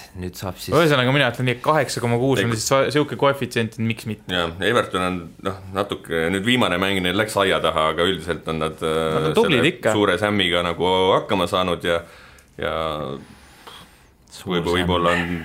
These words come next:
Speaker 3: seal, nüüd on see X-faktori moment on alati nagu olemas, et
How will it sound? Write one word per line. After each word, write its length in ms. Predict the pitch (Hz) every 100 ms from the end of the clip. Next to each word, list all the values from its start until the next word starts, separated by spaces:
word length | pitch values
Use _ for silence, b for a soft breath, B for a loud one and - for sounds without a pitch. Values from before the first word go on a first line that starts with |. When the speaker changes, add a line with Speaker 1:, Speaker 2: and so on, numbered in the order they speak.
| -
Speaker 3:
seal, 240 | 92 90 92
nüüd 200 | 95 85
on 120 | 87
see 280 | 82 85 82
X-faktori 500 | 113 - 87 - 87
moment 380 | 87 92 95 95
on 100 | 92
alati 300 | 90 85 92
nagu 160 | 87 101
olemas, 320 | 117 82 76
et 260 | 80 -